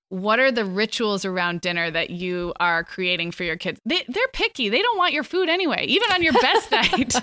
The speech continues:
Speaker 1: they're
Speaker 2: Yes.
Speaker 1: not gonna eat
Speaker 2: Yeah.
Speaker 1: your most amazing meal. So give yourself a total pass on that and instead make,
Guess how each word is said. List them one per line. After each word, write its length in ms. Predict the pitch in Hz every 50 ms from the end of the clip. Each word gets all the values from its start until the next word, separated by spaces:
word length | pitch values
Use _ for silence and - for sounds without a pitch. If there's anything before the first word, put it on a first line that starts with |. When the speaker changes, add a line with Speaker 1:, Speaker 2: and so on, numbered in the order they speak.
| - -
Speaker 1:
they're 80 | 240 254
Speaker 2:
Yes. 240 | 381 - - 226
Speaker 1:
not 180 | 262 320 359 -
gonna 160 | 370 381 330 - -
eat 300 | 269 302 330 277 - - - - -
Speaker 2:
Yeah. 240 | - - 180 170 -
Speaker 1:
your 120 | 294 302
most 260 | 294 294 294 294 -
amazing 380 | 302 277 269 277 254 254 247 240
meal. 180 | 247 262 254 233
So 260 | - - 262 247 240 - - - - _ _ 202
give 200 | - 277 330 370
yourself 500 | 415 415 392 - - 339 294 277 262 - - _
a 100 | - 220
total 460 | 214 - - - - 320 381 392 381 -
pass 380 | - - - 277 277 269 -
on 180 | 262 226 214 214
that 400 | 226 247 269 262 233 208 196 - -
and 120 | 226 240
instead 840 | 254 254 247 - - - 285 311 359 349 302 240 240 233 226 - - _
make, 400 | 226 233 240 262 294 294 - -